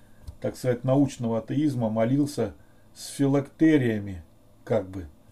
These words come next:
на фоне горящих свечей. Еврейскими молитвами можно злоупотреблять в богохульном смысле так же, как и христианскими молитвами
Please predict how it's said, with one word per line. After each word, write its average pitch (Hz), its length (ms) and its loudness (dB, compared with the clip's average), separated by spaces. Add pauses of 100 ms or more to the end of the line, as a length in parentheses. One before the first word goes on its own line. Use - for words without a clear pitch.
(160)
на 120 180 -4
фоне 135 320 -2
горящих 117 460 0
свечей. 117 500 -8 (680)
Еврейскими 135 640 4
молитвами 127 500 0
можно 127 380 0
злоупотреблять 127 880 0
в 104 80 -12
богохульном 131 600 0
смысле 135 420 -6
так 147 320 6
же, 117 100 -6
как - 280 -6
и - 20 -10
христианскими 127 800 -2
молитвами 107 560 -6